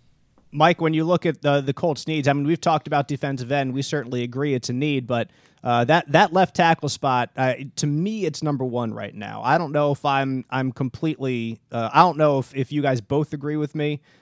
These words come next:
to be honest, but, but I, we all, we all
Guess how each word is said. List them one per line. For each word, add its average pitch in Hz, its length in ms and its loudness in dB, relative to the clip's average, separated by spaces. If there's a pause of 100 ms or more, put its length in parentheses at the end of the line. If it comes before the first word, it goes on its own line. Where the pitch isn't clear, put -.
(160)
to 156 80 -8
be 139 140 -2
honest, 139 380 -2
but, 123 280 -2
but 123 220 -8
I, 135 180 4
we 151 220 4
all, 165 340 6
we 143 140 0
all 160 180 4